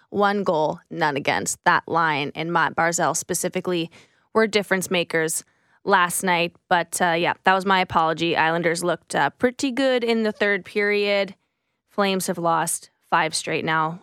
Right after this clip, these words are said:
although they have gotten two points in their last two games, the quote-unquote loser point.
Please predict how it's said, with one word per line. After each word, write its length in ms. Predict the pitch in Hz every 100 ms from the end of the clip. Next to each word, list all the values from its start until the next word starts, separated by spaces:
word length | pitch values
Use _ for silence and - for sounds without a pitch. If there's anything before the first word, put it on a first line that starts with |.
| -
although 220 | 170 165
they 120 | 170
have 220 | 180 170
gotten 300 | 175 147 175
two 240 | - - 185
points 540 | - 247 240 - - _ _ _ _ _ _ _ _ _ _ -
in 100 | 233
their 120 | 226
last 360 | 202 185 185 -
two 100 | 202
games, 640 | 190 165 156 170 - - _ _ _ _ -
the 60 |
quote-unquote 640 | 196 - 185 170 - 180 -
loser 300 | 170 160 151
point. 380 | - 143 -